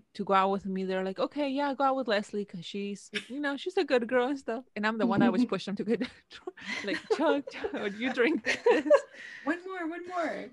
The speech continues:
Speaker 3: No, drink it.
Speaker 1: One
Speaker 3: It's
Speaker 1: more.
Speaker 3: fine." <laughs>
Speaker 1: I'm not a good drinker, but I can push people to drink.
Speaker 2: I was
Speaker 1: Um,
Speaker 2: gonna
Speaker 1: so
Speaker 2: say, Leslie is a pusher. Like, she will, and she always finds out the way of getting people to take shots and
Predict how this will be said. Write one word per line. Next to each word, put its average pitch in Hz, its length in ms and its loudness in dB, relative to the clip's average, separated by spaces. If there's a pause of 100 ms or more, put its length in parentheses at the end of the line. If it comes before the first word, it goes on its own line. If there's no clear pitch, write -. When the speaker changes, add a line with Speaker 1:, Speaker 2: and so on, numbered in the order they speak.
Speaker 3:
No, 294 200 -4
drink 277 260 -6
it. - 40 -6
Speaker 1:
One 285 100 0
Speaker 3:
It's 311 100 -4
Speaker 1:
more. 269 420 0 (540)
Speaker 3:
fine." 311 480 0 (320)
<laughs> - 260 -8
Speaker 1:
I'm 254 180 2
not 339 140 2
a 330 80 0
good 233 340 4 (140)
drinker, 196 760 0 (380)
but 190 140 -2
I 208 100 2
can 190 280 0
push - 340 -2
people - 280 -8
to - 120 -10
drink. - 500 -10 (960)
Speaker 2:
I - 100 -2
was 151 120 -4
Speaker 1:
Um, 190 100 0
Speaker 2:
gonna 156 160 0
Speaker 1:
so 165 120 -2
Speaker 2:
say, 151 680 -4
Leslie 180 460 0
is 185 140 -4
a - 60 -6
pusher. 139 580 -6
Like, 143 240 -4
she 165 320 -8
will, 151 520 -4 (480)
and 160 100 -4
she - 160 -4
always 180 260 0
finds 208 240 2
out 202 160 0
the 214 80 0
way 175 320 2
of 156 240 -4
getting 151 240 -2
people 160 320 -4
to 151 140 -6
take - 260 -10
shots 151 460 -2
and 147 300 -2